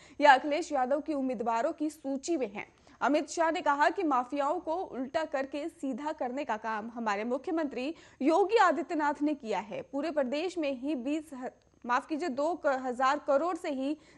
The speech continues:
ज्यादा मूल्य की भूमि में ये माफिया हड़प कर बैठे थे और मैं बहन जी और अखिलेश बाबू से पूछना चाहता हूं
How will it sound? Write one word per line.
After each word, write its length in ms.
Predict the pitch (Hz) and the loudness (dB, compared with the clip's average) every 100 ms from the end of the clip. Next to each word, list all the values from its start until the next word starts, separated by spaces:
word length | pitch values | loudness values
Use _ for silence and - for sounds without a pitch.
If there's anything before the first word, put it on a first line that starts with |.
| 247 | 2
ज्यादा 240 | 285 359 | 4 4
मूल्य 300 | 330 330 359 | 2 0 0
की 120 | 349 | -2
भूमि 380 | 277 233 277 359 | -4 -2 0 0
में 160 | 359 349 | -2 -2
ये 160 | 302 | 0
माफिया 680 | 262 254 269 269 285 269 311 302 | 0 0 -2 -2 0 0 0 -6
हड़प 280 | 277 277 285 349 | 0 2 2 0
कर 120 | 285 | 0
बैठे 340 | 240 226 277 | 0 0 -2
थे 240 | 247 233 269 | 2 0 0
और 400 | - - - 262 | -6 -8 0 2
मैं 200 | 330 269 | 4 2
बहन 340 | 262 302 330 | 0 0 0
जी 200 | 294 330 | 0 0
और 200 | 339 302 | 2 0
अखिलेश 540 | - 262 262 285 349 | 0 -4 -4 -2 -2
बाबू 340 | 254 247 233 339 | 0 0 0 -2
से 160 | 254 | -4
पूछना 480 | 208 311 320 359 403 | -4 -4 -4 0 0
चाहता 360 | 359 269 247 233 | 2 0 -2 -6
हूं 240 | 220 220 | -6 -8